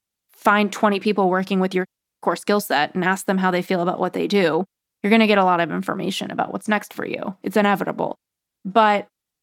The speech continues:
I actually have conversations at the grocery store. Like, I just make a commitment when it's conversation time to put away my phone when I'm out and just be like, "Okay, I don't need to be on all the time, but I need to be available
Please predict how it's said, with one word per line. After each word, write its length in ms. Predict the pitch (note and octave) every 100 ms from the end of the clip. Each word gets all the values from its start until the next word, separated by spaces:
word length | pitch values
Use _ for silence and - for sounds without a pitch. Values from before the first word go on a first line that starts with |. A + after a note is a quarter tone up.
| -
I 100 | G3+
actually 320 | D4 - A#3
have 160 | G#3+ G3+
conversations 560 | A3+ G#3+ G#3+ A3+ A#3+
at 80 | B3
the 60 | B3
grocery 380 | A#3+ E4+ G#3 F3
store. 340 | - G#2+ D#3+
Like, 300 | F#2 - - _ _ -
I 100 | A3
just 300 | A#3+ A#3+ -
make 240 | G#3 G#3
a 60 | A3
commitment 480 | A3 G3+ F#3 G3+ G#3+
when 140 | G3
it's 100 | G3
conversation 720 | - F#3+ F3+ F#3+ F3+ E3+ G3+
time 400 | G3 A3 A#3 B3+ - _ _ _ -
to 260 | A#3 G#3
put 180 | G3 A3
away 160 | G#3 G#3
my 140 | G3
phone 320 | F#3+ G3 F#3
when 100 | F#3+
I'm 140 | F#3+ G3+
out 240 | G#3+ B3
and 140 | G#3 F#3+
just 180 | F#3+ -
be 80 |
like, 240 | G3+ G3+ A#3+
"Okay, 320 | B3+ G#3 F3 - _ _ _ -
I 60 |
don't 120 | A3 C#4
need 120 | D#4
to 60 |
be 120 | C#4 A#3+
on 540 | B3 F3+ F3+ A#3+ C4+ _ G#3
all 160 | F#3+
the 40 | F#3
time, 460 | G3 F3 F#3 G#3 - _ -
but 120 | A3
I 80 | A3
need 240 | A3 A#3
to 80 | A3+
be 180 | A3 G#3
available 720 | - F#3+ F#3+ F#3 G3 F#3